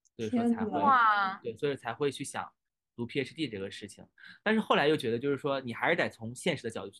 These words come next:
Speaker 1: 角度去考虑，因为读P H D它不是一个，就是收益很，很良好的一个，
Speaker 3: 啊。
Speaker 1: 一个职业，所以也是在，就怎么说，就我觉得可能也最终也是 <laughs>下定决心才去做这样的一个决策。
Speaker 3: 那你就，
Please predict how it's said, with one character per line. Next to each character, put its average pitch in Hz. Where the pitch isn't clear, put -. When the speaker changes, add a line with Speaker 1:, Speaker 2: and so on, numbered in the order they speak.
Speaker 1:
角 101
度 113
去 135
考 -
虑， 117
因 139
为 151
读 139
P 139
H 127
D 135
它 117
不 -
是 123
一 110
个， 101
就 123
是 127
收 160
益 170
很， 104
很 123
良 107
好 226
的 226
一 226
个， 220
Speaker 3:
啊。 226
Speaker 1:
一 220
个 226
职 98
业， 98
所 113
以 127
也 101
是 113
在， 110
就 120
怎 104
么 95
说， 110
就 123
我 117
觉 113
得 113
可 117
能 101
也 113
最 135
终 131
也 113
是 -
<laughs> -
下 -
定 131
决 110
心 120
才 101
去 -
做 107
这 110
样 101
的 92
一 92
个 92
决 90
策。 -
Speaker 3:
那 302
你 262
就， 277